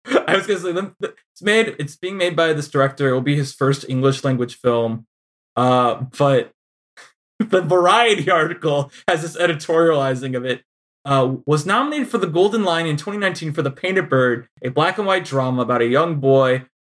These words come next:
through wo-, sitting, living through World War Two. It was acclaimed for its artistry, but is also considered the textbook <laughs> definition of a tough sit.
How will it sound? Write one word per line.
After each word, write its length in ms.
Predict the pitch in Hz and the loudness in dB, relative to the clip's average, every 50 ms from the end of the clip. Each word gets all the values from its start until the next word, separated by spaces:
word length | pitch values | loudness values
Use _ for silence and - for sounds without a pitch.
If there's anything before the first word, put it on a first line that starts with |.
| _ _ | _ _
through 120 | - 147 135 | -2 0 2
wo-, 180 | 127 123 - - | 4 2 2 0
sitting, 380 | - - 151 147 143 143 131 139 | 0 0 0 2 0 -2 0 0
living 240 | 147 151 160 165 | 0 0 0 0
through 140 | 147 160 156 | -2 -2 0
World 180 | 131 135 131 120 | 2 2 2 4
War 140 | 123 123 120 | 2 0 0
Two. 500 | - - 196 185 190 190 185 180 185 - _ _ | 0 0 2 2 4 2 2 0 -2 -10 _ _
It 60 | - 143 | 2 2
was 120 | 143 135 | 2 2
acclaimed 400 | 143 147 - - 190 208 214 202 | 0 -4 0 0 0 0 0 0
for 100 | - 202 | 0 0
its 100 | 170 175 | 0 0
artistry, 560 | - 202 226 214 214 214 - 147 120 107 - _ _ _ _ - | 0 0 0 0 -2 -6 -4 -6 -6 -6 -6 _ _ _ _ -2
but 140 | 160 156 | 0 0
is 160 | 165 165 147 - | 2 0 -2 0
also 340 | - 226 269 185 - 262 | 0 0 0 0 -2 -6
considered 380 | 196 226 202 - 202 180 185 180 | -6 -6 -4 -2 0 0 0 0
the 60 | 156 151 | 0 -2
textbook 680 | 151 - - - 185 - - - 160 - - - - | -6 -2 -4 -4 -4 -4 -12 -14 -14 -14 -14 -18 -14
<laughs> 40 | - | -6
definition 680 | - - - - 254 247 202 - 147 - - - 160 | -6 -6 -4 -4 -4 -6 -6 -4 -6 -6 -8 -6 -4
of 60 | 143 | -2
a 80 | 170 151 | -2 -2
tough 320 | 135 - - 147 139 135 | -4 -2 -2 -2 -2 -2
sit. 500 | - - - - 123 113 113 113 - - | -6 -14 -6 -2 -2 -2 -2 -4 -10 -18